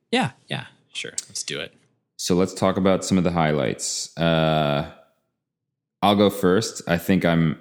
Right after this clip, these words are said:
Speaker 2: I think one of the scenes, surely, that you're referring to, uh, in what you were just saying is the scene when they're basically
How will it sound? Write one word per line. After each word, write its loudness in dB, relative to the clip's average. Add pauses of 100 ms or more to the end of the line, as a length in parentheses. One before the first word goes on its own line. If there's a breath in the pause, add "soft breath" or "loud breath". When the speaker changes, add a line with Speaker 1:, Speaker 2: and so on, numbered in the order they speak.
Speaker 2:
I 0
think -2 (1500)
one 6
of 4
the 0
scenes, 2
surely, 2 (100)
that 0
you're 2
referring 0
to, -4 (100)
uh, -2 (160)
in 0
what -2
you -4
were -2
just -6
saying -2
is -4 (540 soft breath)
the 0
scene 2 (680)
when 0
they're 0 (960)
basically 2